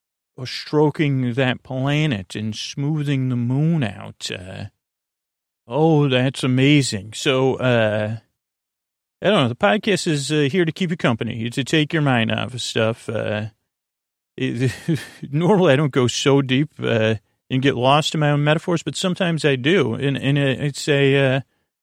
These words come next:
you know, city planners out there, think about it. Think about it. Uh, maybe just, uh, I'm sure there's mime festivals. And I mean, you could, ju-, I mean, I don't wanna speak for the mimes 'cause I really don't have anything to do with them other than making a bunch of assumptions. Uh,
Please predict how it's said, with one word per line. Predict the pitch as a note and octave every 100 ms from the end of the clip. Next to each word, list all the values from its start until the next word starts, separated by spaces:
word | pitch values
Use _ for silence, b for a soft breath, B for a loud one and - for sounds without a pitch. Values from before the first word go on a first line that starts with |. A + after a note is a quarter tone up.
| _ _ _ _ _ _ -
you |
know, | B3 G#2+
city | - - F3
planners | F#3 F3+ F3+ F3 D#3+
out | B2+ B2 A2+
there, | A#2 A2+
think | - F3+
about | E3+ F3 F3
it. | A2+ -
Think | F#3+ G3
about | C#3 G#2+ -
it. | -
Uh, | A#2+ A2
maybe | B2+ D#3+ F#3
just, | F3 F#3 F3
uh, | D3+ G2+ E2
I'm | C#3
sure | C#3+ G#3
there's | F#3+ D3 C3+
mime | C#3+ D3 C#3+
festivals. | - F3 F3 - A2+ G2+ G#2 G#2 C3 - - _ _ _ _ _ _
And | - F3+
I |
mean, | F3+
you | G3
could, | A3+
ju-, | D3 - - - - C#3
I | D3+
mean, | D3 C#3+
I |
don't | D#3
wanna | D3
speak | C3 - D3+
for | -
the | B2+
mimes | B2+ D3 C3 -
'cause | A#2+
I | B2+
really | B2+ B2+
don't | A#2+
have | B2+ B2
anything | B2 B2 B2
to | A2+
do | C#3
with | C3
them | A#2 B2+
other | B2
than | A#2+
making | A#2+ B2 - B2+
a |
bunch | A#2 B2 -
of | A2
assumptions. | A#2 - C#3 C3+ - A2 A#2 -
Uh, | A#2+ A#2+ B2